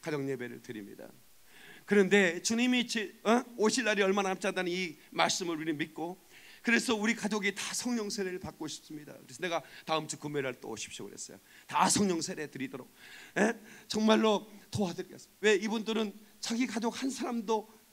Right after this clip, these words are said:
예? 예. 그 아버지만 성령 세례를 받았어요. 그리고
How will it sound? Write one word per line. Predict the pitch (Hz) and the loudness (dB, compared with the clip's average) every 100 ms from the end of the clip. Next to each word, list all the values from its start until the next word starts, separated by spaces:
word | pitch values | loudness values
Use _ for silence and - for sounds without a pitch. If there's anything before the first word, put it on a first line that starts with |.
| - | -6
예? | 202 226 - _ _ _ _ _ _ _ _ _ _ _ _ | -6 -6 -18 _ _ _ _ _ _ _ _ _ _ _ _
예. | 147 147 104 - _ _ _ _ _ _ _ | -2 -2 -4 -14 _ _ _ _ _ _ _
그 | 269 | -6
아버지만 | 247 202 208 240 226 226 233 | 0 0 2 0 0 2 0
성령 | 208 214 190 | 0 -4 -4
세례를 | 175 175 160 | -4 -6 -8
받았어요. | 123 113 - 104 - | -8 -10 -10 -18 -12
그리고 | 165 156 160 151 | -8 -4 -6 -6